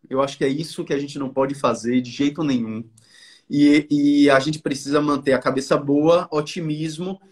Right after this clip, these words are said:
e manter um trabalho, porque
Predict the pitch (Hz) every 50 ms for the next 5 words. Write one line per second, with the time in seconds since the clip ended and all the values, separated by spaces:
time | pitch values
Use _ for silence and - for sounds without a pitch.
0 | _ _ _ _ _ _ - 180 175 180 175 196 233 220 208 - 196 185 190 208
1 | 208 208 233 214 208 175 160 160 165 170 180 190 196 220 214 _ _ - 294 285
2 | 254 - - 208 202 -